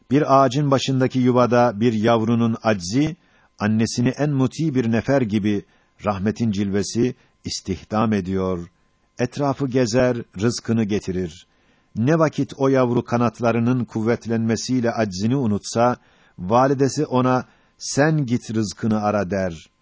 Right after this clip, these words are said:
Daha onu dinlemez. İşte bu sırrı rahmet, yavruların hakkında cereyan ettiği gibi, zaaf-ı acz noktasında yavrular hükmüne geçen ihtiyarlar hakkında da caridir.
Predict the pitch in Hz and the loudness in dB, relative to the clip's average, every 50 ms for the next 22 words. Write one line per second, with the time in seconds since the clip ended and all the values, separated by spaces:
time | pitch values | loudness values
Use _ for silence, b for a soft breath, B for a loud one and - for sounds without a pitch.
0 | _ _ _ - - 117 104 110 113 107 107 107 107 104 90 95 90 90 95 92 | _ _ _ -6 -4 -4 -2 -2 -2 -2 0 0 0 0 -2 -2 -4 -4 -2 -2
1 | 90 104 113 110 92 - - - - - _ _ _ _ _ _ - 135 - - | -2 -4 -4 -4 -6 -8 -10 -12 -14 -16 _ _ _ _ _ _ -8 -6 -2 0
2 | 180 170 202 196 - - 180 160 147 135 131 127 104 92 110 123 135 131 - - | 0 0 0 0 0 0 2 4 4 4 4 2 2 2 0 0 0 -2 -4 -12
3 | - 110 107 113 127 135 135 143 143 143 143 156 165 151 120 127 131 - - - | -8 -2 2 2 4 4 4 4 4 4 4 2 2 0 0 -2 -2 -4 -4 -4
4 | 131 127 120 127 110 98 120 113 117 117 117 117 113 110 - - - 104 107 113 | -2 0 2 2 2 2 2 2 2 2 2 2 2 0 -2 -2 -2 0 0 0
5 | 107 104 104 90 101 98 101 95 - _ _ _ _ _ _ _ - 87 87 90 | 0 -2 -2 -2 -2 -2 -4 -4 -8 _ _ _ _ _ _ _ -18 -12 -8 -4
6 | 117 143 165 165 - 156 156 - 156 151 127 123 135 135 131 - - 135 120 - | -2 -2 -2 -2 -2 -2 -2 -2 -2 -2 -2 -2 -2 -2 -2 0 -2 -4 -2 -2
7 | 135 127 123 117 127 123 113 117 117 120 113 120 123 127 143 151 131 110 120 113 | -2 -2 0 2 2 2 2 4 4 2 2 2 2 2 2 0 0 0 -2 -2
8 | - - 120 117 120 107 117 110 - - 117 113 110 104 - - 90 - - 113 | 0 0 0 2 2 2 0 0 0 0 0 0 0 -2 -2 -6 -10 -6 -2 0
9 | 113 110 110 110 113 104 92 101 101 - - - 110 101 104 127 123 113 104 90 | 2 2 4 2 2 0 0 -2 -4 -6 -4 -4 -2 0 0 0 0 0 -2 0
10 | - 98 92 92 90 101 113 120 92 90 87 - - | 0 -2 -2 -2 -2 -2 -2 -2 -4 -6 -8 -10 -12